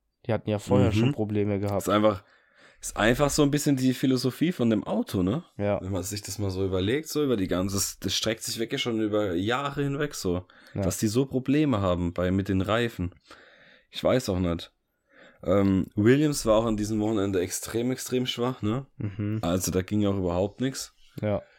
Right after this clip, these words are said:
Speaker 2: Ähm, der Sargent auch generell, ja, der tut's noch extrem, extrem schwer in der Formel eins.
Speaker 1: Ja, auf
Speaker 2: Ich glaube
Speaker 1: jeden
Speaker 2: auch
Speaker 1: Fall.
Speaker 2: wirklich heutzutage ist das,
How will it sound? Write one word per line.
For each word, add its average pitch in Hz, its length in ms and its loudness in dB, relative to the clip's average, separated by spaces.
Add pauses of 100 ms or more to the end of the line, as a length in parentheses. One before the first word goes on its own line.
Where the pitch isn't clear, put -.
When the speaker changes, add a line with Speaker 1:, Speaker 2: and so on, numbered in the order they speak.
(220)
Speaker 2:
Ähm, 95 520 -2
der 95 80 0
Sargent 107 540 0
auch 101 220 -2
generell, 104 720 2 (280)
ja, 85 240 2
der 95 140 -4
tut's 104 320 -2
noch 98 120 2
extrem, 98 460 2
extrem 95 320 0
schwer 92 260 2
in 98 60 2
der 101 100 0
Formel 104 300 0
eins. 104 420 0 (1300)
Speaker 1:
Ja, 98 120 -4
auf 92 80 -4
Speaker 2:
Ich - 60 -12
glaube 101 220 6
Speaker 1:
jeden 101 120 4
Speaker 2:
auch 98 40 2
Speaker 1:
Fall. 104 100 4
Speaker 2:
wirklich 104 220 -2
heutzutage 101 640 2
ist 95 160 -4
das, - 240 -4